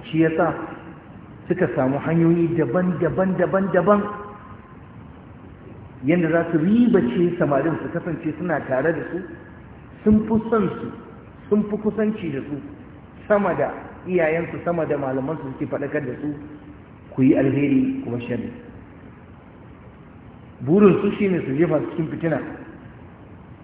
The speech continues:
su sa wa matasa shubha wani lokacin. Shi kansa addinin naka a sa masa shakka,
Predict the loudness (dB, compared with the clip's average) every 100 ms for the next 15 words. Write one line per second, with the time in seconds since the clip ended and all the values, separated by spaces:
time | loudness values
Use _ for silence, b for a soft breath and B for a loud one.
0 | -20 -20 -20 -20 -20 -20 -20 -12 4 8
1 | 10 8 6 4 4 2 0 0 -2 -8
2 | -14 -2 4 4 6 4 2 -2 -8 -14
3 | -16 -18 -20 -20 -20 -20 -20 -20 -20 -20
4 | -20 -20 -20 -20 -12 2 4 8 8 8
5 | 6 -2 -6 -10 -16 -18 -20 -20 -20 -20
6 | -20 -20 -8 -6 0 2 4 2 0 0
7 | 2 2 0 -2 -2 -4 -2 -2 -2 -6
8 | -2 -2 -2 -6